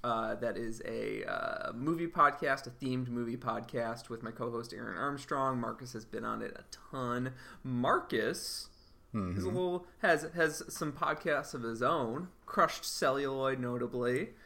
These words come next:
Speaker 1: Uh, but the, the, the more regular one, I think, is, is Jean-Claude Van Damme covering the films of,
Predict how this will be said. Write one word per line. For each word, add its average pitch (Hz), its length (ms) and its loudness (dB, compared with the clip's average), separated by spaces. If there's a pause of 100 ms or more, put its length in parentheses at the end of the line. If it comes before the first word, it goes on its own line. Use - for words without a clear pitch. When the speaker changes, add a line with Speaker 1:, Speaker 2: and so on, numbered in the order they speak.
(160)
Speaker 1:
Uh, 131 260 8
but 139 400 4
the, 156 240 2
the, 143 340 -2
the 143 160 -2
more 143 280 4
regular 156 520 2
one, 107 220 0
I 110 80 4
think, 151 460 2
is, 113 340 -2
is 120 320 0
Jean-Claude 117 500 4
Van 113 200 -2
Damme 147 420 2 (240)
covering 156 460 2
the 131 80 -2
films 170 720 -2 (500)
of, 123 360 2